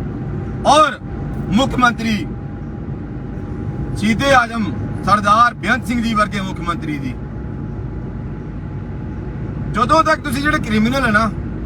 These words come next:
ਉਹਨਾਂ ਨੂੰ ਉਹਨਾਂ ਦੇ ਕੀਤੇ ਦੀ ਸਜ਼ਾ ਉਦੋਂ ਦੀ ਨਹੀਂ ਦਿੰਦੇ, ਉਦੋਂ ਤੱਕ ਕੁਛ ਨਹੀਂ ਹੋਣਾ। ਇਹ ਗੋਲੀਆਂ ਮਾਰ ਜਾਂਦੇ ਨੇ, ਬੰਦੇ ਮਾਰ ਜਾਂਦੇ ਨੇ।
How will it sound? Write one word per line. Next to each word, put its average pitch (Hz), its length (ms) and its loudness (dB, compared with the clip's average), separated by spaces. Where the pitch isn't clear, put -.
ਉਹਨਾਂ 294 360 4
ਨੂੰ 262 100 -6
ਉਹਨਾਂ 254 340 -2
ਦੇ 269 100 -2
ਕੀਤੇ 226 300 -2
ਦੀ 240 120 -4
ਸਜ਼ਾ 220 220 0
ਉਦੋਂ 214 140 0
ਦੀ 214 120 0
ਨਹੀਂ 196 220 2
ਦਿੰਦੇ, 175 280 -2
ਉਦੋਂ 180 140 -2
ਤੱਕ 202 120 0
ਕੁਛ 190 240 -4
ਨਹੀਂ 190 160 -2
ਹੋਣਾ। 135 220 -2
ਇਹ 240 100 4
ਗੋਲੀਆਂ 208 380 6
ਮਾਰ 240 220 6
ਜਾਂਦੇ 240 180 -4
ਨੇ, 262 80 2
ਬੰਦੇ 208 280 4
ਮਾਰ 233 260 6
ਜਾਂਦੇ 226 280 -2
ਨੇ। 226 140 0